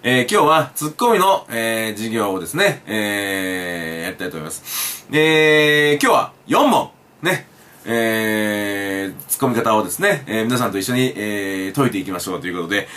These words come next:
四問、えー、ご用意しておりますんで、四問ボケをご用意してますんで、皆さんならどう突っ込むかということを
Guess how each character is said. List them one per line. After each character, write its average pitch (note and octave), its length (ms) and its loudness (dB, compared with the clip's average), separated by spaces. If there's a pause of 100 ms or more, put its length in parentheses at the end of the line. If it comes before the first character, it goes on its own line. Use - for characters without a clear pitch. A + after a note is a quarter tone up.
(260)
四 G3+ 280 4
問、 C#3+ 340 2
え A#2 180 0
ー、 - 20 0
ご A#2 80 2
用 A#2 120 4
意 - 20 0
し A2 40 -2
て G#2+ 60 -4
お G2+ 40 -2
り G#2 40 -2
ま G2+ 100 -2
す F2+ 80 -10
ん F2 60 -10
で、 F2 240 -6
四 F#3+ 180 4 (140)
問 C3 220 2
ボ D#3 120 4
ケ D3+ 120 0
を A2+ 120 2
ご B2 120 2
用 B2+ 80 4
意 A#2 40 0
し A2 40 -2
て G#2+ 80 -4
ま G2 80 -2
す F2+ 60 -8
ん - 20 -8
で、 G2+ 40 -4
皆 F3 140 2
さ F#3 80 0
ん D#3+ 60 2
な C3+ 80 2
ら G#2+ 80 -2
ど G#3+ 220 4
う - 20 -14
突 - 20 -14
っ - 60 -18 (380)
込 F3 100 2
む C3+ 40 2
か - 200 -2 (100)
と B2+ 60 -4
い B2+ 60 -2
う - 20 -2
こ C3 80 0
と G#3+ 220 4
を - 40 -8